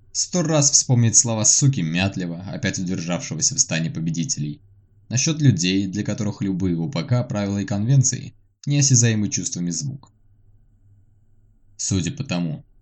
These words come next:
как они разделались с отборными бойцами генеральской команды, ехавшими всего лишь, чтобы доходчиво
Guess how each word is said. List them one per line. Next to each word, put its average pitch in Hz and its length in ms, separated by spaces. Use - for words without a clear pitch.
как - 180
они 87 180
разделались 85 640
с - 60
отборными 87 500
бойцами 80 480
генеральской 82 580
команды, 98 560
ехавшими 123 560
всего 127 440
лишь, - 360
чтобы - 380
доходчиво 120 800